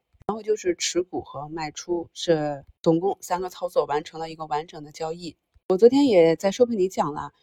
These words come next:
你的持股成本决定了你的持股的底气啊。我们大家看一下图一，这个是在周一早评里我点评过的，主要是由于上周五呢，哎，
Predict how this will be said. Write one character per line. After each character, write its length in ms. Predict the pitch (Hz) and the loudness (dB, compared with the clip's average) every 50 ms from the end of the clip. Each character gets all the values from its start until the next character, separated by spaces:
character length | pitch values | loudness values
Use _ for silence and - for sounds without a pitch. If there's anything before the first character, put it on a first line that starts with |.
| _ _ _ | _ _ _
你 120 | - 175 | 2 4
的 160 | 185 202 208 - | 4 4 4 2
持 200 | - - 214 226 | 0 0 0 0
股 220 | - - 170 156 | 0 0 0 0
成 260 | - - - 156 180 | 0 -2 -2 -2 0
本 220 | 185 175 147 143 - | 2 0 0 0 0
决 160 | - 143 151 | 0 -2 0
定 160 | - 180 175 | 2 2 2
了 120 | 165 151 | 2 2
你 140 | 151 151 143 | 0 0 -2
的 280 | 139 143 143 143 143 - _ _ _ _ _ _ _ - | -2 -2 -2 -2 -2 -4 _ _ _ _ _ _ _ -2
持 120 | - 220 | 0 0
股 200 | 226 - 196 175 | 2 4 4 4
的 180 | 175 180 185 185 | 6 6 4 4
底 260 | 180 - 175 151 - | 4 0 0 0 0
气 320 | - - - - 254 196 | -4 -6 -4 0 2 2
啊。 120 | 165 139 147 - - | 2 2 0 -2 -2
我 60 | 175 | 0
们 100 | 180 180 | 2 4
大 80 | 202 202 | 6 6
家 140 | 196 214 | 6 4
看 160 | - - 208 185 | 4 2 2 2
一 20 | |
下 160 | 185 180 175 | 2 2 0
图 240 | 175 - - - 160 | -2 -4 -6 -4 -2
一， 240 | 165 165 165 175 175 | -2 0 0 -2 -2
这 140 | - 214 214 | -4 2 2
个 100 | 240 214 | 2 2
是 140 | - 185 | 2 -2
在 240 | 175 - 180 170 160 | -2 2 2 2 2
周 160 | - - 185 | 2 0 -2
一 80 | 190 196 | -2 -2
早 180 | - 165 131 - | -2 -4 -4 -2
评 160 | - 180 190 | 0 0 2
里 80 | 185 | 2
我 140 | 165 160 160 | 2 2 0
点 180 | - 175 151 160 | 0 0 -2 0
评 140 | 165 165 175 | 0 -2 0
过 160 | 196 190 175 | 0 0 2
的， 200 | 143 113 - - _ _ _ _ | 2 0 -2 -4 _ _ _ _
主 100 | _ 160 | _ 2
要 220 | 170 196 214 220 226 | 2 2 2 0 -2
是 260 | - 214 202 185 175 | -4 -4 -2 0 0
由 180 | 170 165 180 | 0 0 -2
于 160 | 202 185 185 190 | -2 -4 -4 -4
上 280 | - 233 214 196 190 | -4 -2 -2 -2 -2
周 120 | 180 180 185 | -2 -4 -4
五 140 | 180 156 151 | -4 -6 -6
呢， 200 | 151 151 147 147 156 | -8 -8 -10 -8 -8
哎， 140 | 156 151 | -8 -8